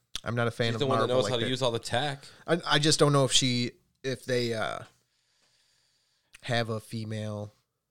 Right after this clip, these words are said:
Speaker 1: like, you know how there's a female Thor in the Marvel, one of
Speaker 2: Yeah.
Speaker 1: the Marvel comics. Do they have anything like that for Black Panther?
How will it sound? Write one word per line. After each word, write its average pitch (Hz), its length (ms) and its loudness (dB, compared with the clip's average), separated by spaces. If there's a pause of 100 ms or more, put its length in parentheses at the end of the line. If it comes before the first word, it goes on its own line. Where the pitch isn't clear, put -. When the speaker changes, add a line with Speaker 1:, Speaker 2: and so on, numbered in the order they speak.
(300)
Speaker 1:
like, 120 200 -6
you 131 60 -4
know 131 100 0
how 127 140 4
there's 120 180 -2
a 104 60 -8
female 117 400 -4
Thor 110 500 -4
in 104 160 -10
the 95 60 -12
Marvel, 113 580 -6
one 110 140 -10
of 95 60 -10
Speaker 2:
Yeah. 95 80 0
Speaker 1:
the 90 40 -2
Marvel 107 260 -4
comics. 110 380 -8
Do - 80 -10
they 123 120 -8
have 113 240 -6
anything 107 300 -10
like 107 180 -12
that 107 180 -6
for 113 140 -8
Black 98 320 -10
Panther? 110 480 -10